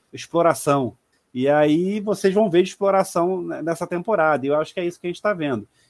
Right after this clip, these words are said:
Em novos mundos, novas civilizações, o alienígena eu achei sensacional. É, já era um ator que participou na, na, na, na segunda temporada,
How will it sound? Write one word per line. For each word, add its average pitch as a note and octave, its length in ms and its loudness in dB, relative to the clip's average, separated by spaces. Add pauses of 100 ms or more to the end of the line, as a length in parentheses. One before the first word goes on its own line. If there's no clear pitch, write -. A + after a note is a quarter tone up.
(160)
Em D#3 80 -2
novos C3+ 380 2
mundos, D3+ 760 -2 (320)
novas D3 380 4
civilizações, D3 960 -2
o C#3 60 0
alienígena C#3 480 0
eu C#3+ 40 -2
achei C3+ 180 -6
sensacional. D3 880 -2 (340)
É, A2+ 340 -10 (140)
já C3+ 180 0
era C3 140 -2
um C#3 80 -4
ator B2+ 340 -8
que - 80 -20
participou A#2+ 640 -10
na, A2+ 300 -6
na, A2 180 -10
na, A2 200 -12
na A2+ 140 -10
segunda A#2+ 340 -10
temporada, D3+ 680 -2